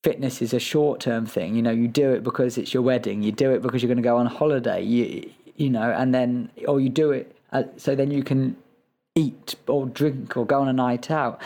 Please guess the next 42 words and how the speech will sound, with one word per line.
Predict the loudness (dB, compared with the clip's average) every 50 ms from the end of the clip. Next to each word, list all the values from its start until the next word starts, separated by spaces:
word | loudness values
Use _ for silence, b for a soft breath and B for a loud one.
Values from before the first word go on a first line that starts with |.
| B B B B B B B B B B
And | -2 0 2
ultimately, | 2 2 0 -2 -2 -2 -2 -2 0 0 2 2 2 0 -2 -6 _ -6
if | 0 0
you, | 2 0 0 -2 -8 -2 0
you | 0 2
can | 2 2 2 2
do | 2 2 2
both | 2 2 2 2 0 -2 -4
of | -4 -2 -2
those | -2 0 0 0 0 0 0
and | 0 2
live | 2 0 2
very | 2 0 2 2 2 2
healthily. | 2 2 2 2 0 0 -2 -2 -2 -2 -6 -8 -10 B B B B B B
It | -4 -2 0
doesn't | 0 0 0 0
have | -2 -2 0 -2
to | -2
be, | 0 0 0 0 0 -2 -4 B B B B B B B _ -2
um, | 0 0 0 0 0 -2 -2 -4 -4
food | -2 0 2 2 2 2
doesn't | 0 -2 0 -2
have | -4 -2 -2
to | -2 0
be, | 0 0 0 0 0 -2 B B B B B B B B
uh, | -4 -2 -2 -2 -4 -2
kind | 0 0 0
of | 0 -2 -4 -4 -2
an, | 0 2
a | 2 2 0 0 0 0
reward | 2 2 2 2 2 2 2 2 2 0 -2
for | -2 -2 -2
that | 0 0 0 -2 -2 -4 -8 -6 -2 -2
or, | 0 0 0
or | 0 0 0 0
vice | 0 0 0 0 -2 -4 -4
versa. | -2 0 0 0 -2 -4 -6 -8 -6 -4 -2 -2 0 0 -2 -2 -2
And, | -4 -2 -2 -4
and | -6 -4 -4 -2 -2 0 -2 -2 -2 -2
that's | -2 -2 -2 -2 -4
what | -4 -2
we | -2 0 0 0 -2 -2 -4 -8